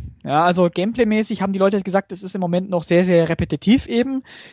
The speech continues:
Dann gibt's eben diese spezielle Darkness Zone oder wie die heißt. Man muss da auch reingehen teilweise, um was zu machen. Und es soll alles noch halt sehr, sehr, wie soll ich sagen,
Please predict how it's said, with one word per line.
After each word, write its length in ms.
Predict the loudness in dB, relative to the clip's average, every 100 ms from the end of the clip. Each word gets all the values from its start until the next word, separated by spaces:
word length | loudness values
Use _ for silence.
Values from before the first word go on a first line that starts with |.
| -6
Dann 100 | -2
gibt's 240 | -2 -2
eben 220 | -2 0
diese 240 | 0 0 0
spezielle 480 | -2 0 2 4 2
Darkness 520 | 2 -2 -2 -4 0
Zone 260 | 0 0 0
oder 100 | -4
wie 60 |
die 140 | -2 0
heißt. 360 | 0 0 -2
Man 120 | 0 2
muss 180 | 0
da 100 | 0
auch 200 | 0 0
reingehen 420 | 2 2 0 -4 -4
teilweise, 640 | 0 0 2 0 0 0 -2
um 80 |
was 160 | -4 -6
zu 80 | -4
machen. 380 | -4 -4 -6 -6 -10 -20 -14 -2
Und 100 | -2
es 80 | 2
soll 120 | 0
alles 260 | 2 0
noch 160 | 0 0
halt 160 | 0 0
sehr, 280 | 4 4
sehr, 240 | 4 4 4
wie 60 |
soll 100 | 2
ich 60 | -2
sagen, 400 | 0 0 0